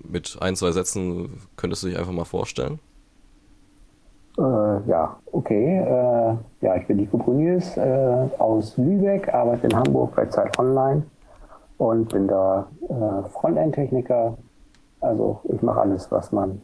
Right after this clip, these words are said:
Speaker 2: auf der Webseite sehen kann. Ähm,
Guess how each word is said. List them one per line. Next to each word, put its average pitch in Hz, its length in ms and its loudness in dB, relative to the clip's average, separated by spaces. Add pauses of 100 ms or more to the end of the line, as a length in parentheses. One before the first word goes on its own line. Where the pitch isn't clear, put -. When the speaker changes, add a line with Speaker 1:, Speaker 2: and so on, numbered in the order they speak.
(100)
Speaker 2:
auf 123 200 -2
der 113 180 2
Webseite 104 480 0
sehen 147 260 2
kann. 139 280 0 (1120)
Ähm, 107 560 2